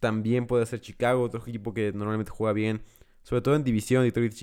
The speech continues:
Detroit y Chi-, y Chicago son dos equipos con los que juega casi siempre bien. Eh, esta temporada dos mil veintiuno jugó bastante mal contra Detroit, si quieres ver las, las estadísticas, pero normalmente,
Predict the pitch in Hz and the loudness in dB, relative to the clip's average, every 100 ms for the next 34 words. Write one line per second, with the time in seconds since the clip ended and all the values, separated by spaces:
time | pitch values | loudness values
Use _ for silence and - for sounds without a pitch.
0 | - - 101 117 113 101 - - 104 - | -10 -8 -4 -2 -4 -6 -10 -8 -8 -8
1 | 110 123 135 135 _ _ _ 107 113 113 | 0 2 2 -2 _ _ _ -10 -8 -8
2 | 113 113 - 101 98 107 110 107 110 110 | -12 -12 -12 -12 -12 -6 -4 -4 -6 -8
3 | 107 104 101 104 131 - - - - - | -8 -6 -4 -2 -2 -6 -16 -20 -20 -18
4 | - 120 123 120 120 131 131 113 120 120 | 0 4 6 6 4 0 -6 -4 0 2
5 | 117 107 107 113 110 110 110 104 104 - | 2 0 -6 -6 -6 -8 -8 -4 -4 -4
6 | 107 101 101 101 95 92 87 113 135 - | -4 -2 0 -2 -4 -4 0 0 0 -4
7 | - 104 98 101 101 - - 101 - 104 | -6 -4 -4 -8 -10 -16 -12 -12 -8 -8
8 | 110 - 131 - 131 143 156 - - - | -8 -4 -4 -2 -2 0 -2 -6 -20 -20
9 | - 104 110 110 123 131 147 - 151 151 | -14 -6 -2 2 4 4 4 4 2 2
10 | - | -4